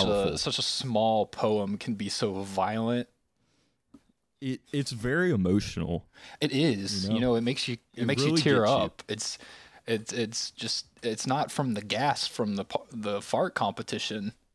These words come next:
Speaker 2: that's making you tear. It's, it's the fact that no one survives.
Speaker 1: But you can also read it differently. If you don't read the first line, see, it says, "A fart competition held in the basement." If you just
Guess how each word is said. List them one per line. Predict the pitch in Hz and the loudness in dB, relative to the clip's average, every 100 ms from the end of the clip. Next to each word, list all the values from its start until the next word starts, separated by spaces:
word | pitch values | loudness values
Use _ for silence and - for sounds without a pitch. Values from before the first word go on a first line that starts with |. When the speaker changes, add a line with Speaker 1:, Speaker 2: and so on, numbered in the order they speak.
| _ _ _ _ | _ _ _ _
Speaker 2:
that's | - 107 - | -8 -6 -2
making | 110 123 104 | -2 0 -2
you | 98 | -2
tear. | - 143 117 101 | -2 0 2 0
It's, | 98 - - - | -2 -4 -8 -8
it's | 107 101 - | -8 -8 -8
the | - | -6
fact | - 117 - | -2 -2 -2
that | - 101 - - - - _ _ | -2 -2 -2 -12 -20 -20 _ _
no | 101 98 | -6 -2
one | 131 117 | 2 2
survives. | 104 - 92 98 160 101 95 98 - - _ _ _ _ _ _ _ _ _ _ _ | 0 -2 0 2 4 2 0 -4 -8 -10 _ _ _ _ _ _ _ _ _ _ _
Speaker 1:
But | 151 131 | -6 -2
you | 143 | -2
can | 160 151 | 0 2
also | 127 175 208 | 2 2 2
read | 165 143 117 | 2 2 0
it | 98 | -2
differently. | 92 120 - 85 80 78 | -2 -4 -4 -4 -4 -4
If | 101 - | -6 -4
you | 110 | -4
don't | 120 170 - | -2 -2 -4
read | 95 101 117 113 | -4 -2 0 -2
the | |
first | 90 - 87 98 - | -6 -6 -6 -6 -10
line, | 82 82 104 135 135 - _ _ _ | -8 -6 -4 -4 -6 -12 _ _ _
see, | - 117 | -8 -4
it | 98 | -2
says, | - 107 - | 0 -2 -4
"A | |
fart | 98 - 101 107 | -8 -4 -4 -4
competition | - 120 117 - 123 143 131 120 _ _ - | -6 -4 -4 -4 -4 -4 -6 -8 _ _ -10
held | 101 104 | -4 -2
in | 95 | 0
the | 90 | 0
basement." | 87 87 - 82 - _ - _ - | 0 0 -2 -8 -10 _ -20 _ -12
If | 107 127 | -8 -4
you | |
just | 123 139 117 - | -2 0 -2 -6